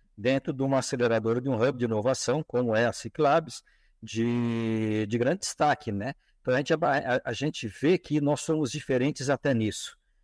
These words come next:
Não é qualquer lugar que você encontra uma transição onde uma equipe tá saindo e a outra está entrando, onde tem esse compartilhamento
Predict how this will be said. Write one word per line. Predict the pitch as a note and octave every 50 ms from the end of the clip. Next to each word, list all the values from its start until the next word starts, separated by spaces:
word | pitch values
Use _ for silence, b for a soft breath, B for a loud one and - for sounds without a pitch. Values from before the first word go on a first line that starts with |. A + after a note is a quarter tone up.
| _ _ _ _ _ -
Não | A#2 A#2 B2 C3+
é | D3+ C#3+
qualquer | - F3+ - G3
lugar | G3 F#3 D3+ D3+ D#3+ -
que | -
você | D3 C3+ - - C3+
encontra | A2+ - - D3+ F#3 E3 - - G2+ F#2+ - _ _ _ _ _
uma | B2 C3 C3+
transição | - - D3+ E3+ F#3 E3 E3 E3 - - C#3+ B2+ A#2+ A#2
onde | C3 D3+ D3+ - D3+
uma | D3 C#3 C3
equipe | A#2 - - A3+ G#3+ - -
tá | F3+ D3
saindo | - - C#3+ B2+ C3+ D#3+ F3+ E3 E3+
e | E3
a | C#3 C3
outra | D#3 F3+ - -
está | D3+ - - C#3+
entrando, | C3+ A#2 - - C3 D3 D#3+ D3 D3 D3+
onde | D3 - -
tem | - D3 D3
esse | D3+ - - C#3+
compartilhamento | - F#3 G3+ G3 - F#3+ E3 - - F#3 E3 D3 A#2+ A2 A#2+ D3 F3+ D#3 - - G#2 F#2